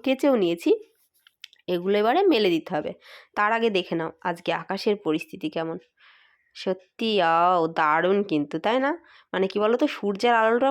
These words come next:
পুরো মোবাইলের ওপরে পড়ছে তো, যার জন্য মনে হচ্ছে যেন অন্ধকার, কিন্তু না, আজকে দারুণ রোদ, রা-, দারুণ, কি বলবো। তো যেগুলো কেচে দিয়েছি সেগুলো টুকটুক করে একটুখানি মেলে দিই।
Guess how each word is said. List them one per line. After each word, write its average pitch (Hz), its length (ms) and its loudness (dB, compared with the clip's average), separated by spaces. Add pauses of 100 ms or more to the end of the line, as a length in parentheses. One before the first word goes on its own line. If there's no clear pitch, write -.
পুরো 226 220 0 (220)
মোবাইলের 202 460 2
ওপরে 254 220 0
পড়ছে 262 340 -2
তো, 494 140 2
যার 180 260 0
জন্য 226 220 0
মনে 226 220 0
হচ্ছে 240 180 0
যেন 302 140 2 (180)
অন্ধকার, 180 320 0
কিন্তু 190 280 -2
না, 170 180 0 (460)
আজকে 185 240 -2 (140)
দারুণ 156 480 2
রোদ, 143 280 -2
রা-, 131 200 -2 (100)
দারুণ, 147 400 0 (280)
কি - 140 -12
বলবো। 151 260 -2 (520)
তো - 120 -10
যেগুলো 247 260 2 (100)
কেচে 202 240 0
দিয়েছি 233 340 -2 (180)
সেগুলো 185 380 -4 (280)
টুকটুক 269 340 -6
করে 269 160 2
একটুখানি 277 400 0 (240)
মেলে 214 300 2
দিই। 254 180 -4